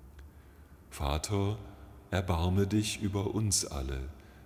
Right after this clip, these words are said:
damit uns das ewige Leben zuteil wird,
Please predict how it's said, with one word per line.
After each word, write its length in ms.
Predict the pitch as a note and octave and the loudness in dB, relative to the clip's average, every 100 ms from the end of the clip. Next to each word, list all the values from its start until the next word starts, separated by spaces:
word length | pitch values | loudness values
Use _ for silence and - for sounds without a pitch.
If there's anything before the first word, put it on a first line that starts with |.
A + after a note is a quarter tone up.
| - - | -18 -4
damit 320 | D2+ F#2 G#2+ | 2 4 2
uns 420 | G2+ C3+ C3 - | 0 0 2 2
das 240 | D#2+ E2 - | 2 2 2
ewige 420 | G2+ A2 G#2+ G#2 | 2 2 2 2
Leben 400 | F#2 F2+ F#2+ G#2+ | 4 2 2 2
zuteil 640 | - G#2+ - A2+ A2 E2 | 2 0 -2 -4 -2 -2
wird, 400 | C#2 C2 - - | -4 -8 -10 -16